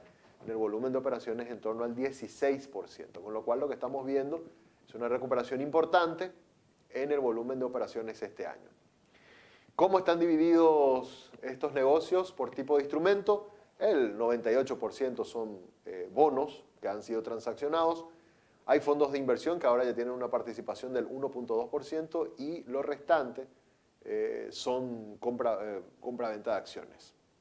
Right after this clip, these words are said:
o emisiones de acciones. Después, si vemos por tipo de moneda, un setenta y dos por ciento de las operaciones se están haciendo en guaraníes y un veintisiete punto uno por ciento en dólares.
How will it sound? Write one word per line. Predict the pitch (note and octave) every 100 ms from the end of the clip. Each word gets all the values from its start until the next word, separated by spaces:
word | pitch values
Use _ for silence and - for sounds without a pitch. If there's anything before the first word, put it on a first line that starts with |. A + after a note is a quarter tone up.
| _ _
o | B2+
emisiones | A#2+ A2 C#3 A#2+
de | G2
acciones. | F2 - - - - _ _ _ _ _ - _
Después, | A#2+ D#3 D#3+
si | D#3
vemos | E3 E3+
por | D3+
tipo | D3 D3+ F3
de |
moneda, | F3+ G3 G3 G3+ G3 - _ _ _ _ _ _ _ _ _ -
un | B2
setenta | C3+ C#3 C3
y | B2
dos | C#3
por | C#3+ B2+
ciento | C3+ C3+
de |
las | C3
operaciones | B2 B2+ A2+ B2+ B2+
se | A#2
están | C3 B2+
haciendo | B2 C3
en | C3+
guaraníes | C#3+ D3+ E3+ E3+ E3 - - _ _ _
y | -
un | D3+
veintisiete | D#3+ D#3+ D3 D#3 D#3
punto | C#3+ C#3+ C3
uno | B2+ C3
por | C3+
ciento | - A#2+ A2+
en | A2 F#2
dólares. | E2+ D#2 D#2 - -